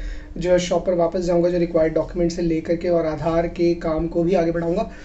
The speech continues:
तो चलिए पानी पीते हैं और उसके बाद जाकर जो है अपना पोस्ट वर्कआउट मील लेते हैं।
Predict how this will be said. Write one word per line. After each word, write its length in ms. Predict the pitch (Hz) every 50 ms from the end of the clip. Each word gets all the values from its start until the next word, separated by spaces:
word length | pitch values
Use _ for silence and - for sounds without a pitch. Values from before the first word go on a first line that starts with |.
| - - - - - - - - - -
तो 80 | 240 226
चलिए 280 | - 233 240 262 247 196 190 - - - - - - - - -
पानी 240 | 190 185 196 202 196
पीते 220 | 202 196 196 202
हैं 100 | 202 196
और 160 | 190 185 175
उसके 240 | 175 170 - - 196
बाद 520 | 180 160 - - 170 170 180 185 170 - - - - - - - - - - - -
जाकर 840 | 156 151 185 175 175 175 170 175 - 202 190 190 185 185 170 - - - - - - - - - - - -
जो 80 | 165 151
है 160 | 185 190 180
अपना 320 | - - 190 196 101 - - - - - - - - - - -
पोस्ट 240 | - 180 170 - -
वर्कआउट 240 | 170 160 165 156 151
मील 140 | 156 160 156
लेते 240 | 156 147 - - -
हैं। 300 | - 175 - - -